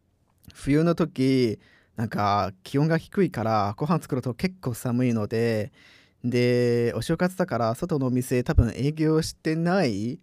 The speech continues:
営業しても混雑かな」って、そういうことを考えて炊飯器を買いました。で、そこで私が炊飯器を買った時、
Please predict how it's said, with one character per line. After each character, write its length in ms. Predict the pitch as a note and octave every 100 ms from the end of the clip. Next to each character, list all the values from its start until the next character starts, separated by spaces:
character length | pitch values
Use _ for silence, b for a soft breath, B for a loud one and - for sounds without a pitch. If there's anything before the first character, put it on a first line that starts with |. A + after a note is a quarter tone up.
| _ -
営 100 | D#3+
業 120 | F#3
し 100 | F#3
て 120 | F#3+
も 160 | C3+ B2+
混 220 | A3 G3+
雑 220 | - A#2
か 200 | G#2+ B2
な」 180 | D3 F3+
っ 80 | F#3 _ _
て、 320 | A2+ A#2+ A2+ b b b b b _ _ _
そ 140 | D3
う 20 |
い 40 | D3+
う 80 |
こ 100 | D#3
と 160 | D3+ C3
を 80 | B2
考 220 | C#3+ D3 E3+
え 180 | E3+
て 320 | F#3 A3+ - - -
炊 260 | - D3
飯 140 | E3 C3
器 160 | D3
を 180 | F3+ -
買 160 | - -
い 20 |
ま 100 | A2 G#2+
し 80 |
た。 180 | - - - _ B B B B B
で、 80 | C#3
そ 120 | E3+
こ 120 | F3 C#4+
で 340 | F4+ A#3 - - _ b b
私 240 | B2+ C3 B2+
が 640 | C3 C3 C3 C3 C3 B2 - _ _ _ _ _ _
炊 260 | - A3+
飯 140 | D#4+ B3+
器 100 | D3
を 80 |
買 140 | B2 C3+
っ 20 |
た 60 | C3
時、 540 | A#2+ - A2+ G2+